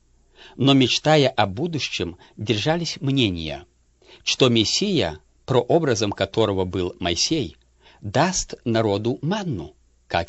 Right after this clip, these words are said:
и Моисей. Поэтому после чудесного насыщения пяти тысяч мужчин люди начали говорить между собою: «Это истинно тот пророк, который должен прийти в мир».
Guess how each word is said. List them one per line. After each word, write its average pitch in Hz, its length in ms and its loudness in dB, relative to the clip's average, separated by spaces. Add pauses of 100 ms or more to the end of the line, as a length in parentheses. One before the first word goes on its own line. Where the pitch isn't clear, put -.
и 110 60 -2
Моисей. 127 580 -4 (880)
Поэтому 135 500 0
после 135 560 0
чудесного 127 600 0
насыщения 113 760 -2 (200)
пяти 113 260 -2
тысяч - 400 -6
мужчин 90 560 -6 (560)
люди 165 360 0
начали 123 460 2
говорить 180 480 -4
между 92 240 -2
собою: 82 480 -4 (760)
«Это 147 240 4
истинно 185 680 0
тот 185 380 -4
пророк, 165 600 -4 (420)
который 123 420 4
должен 156 560 -2
прийти 98 400 -4
в 82 80 -12
мир». 80 300 -8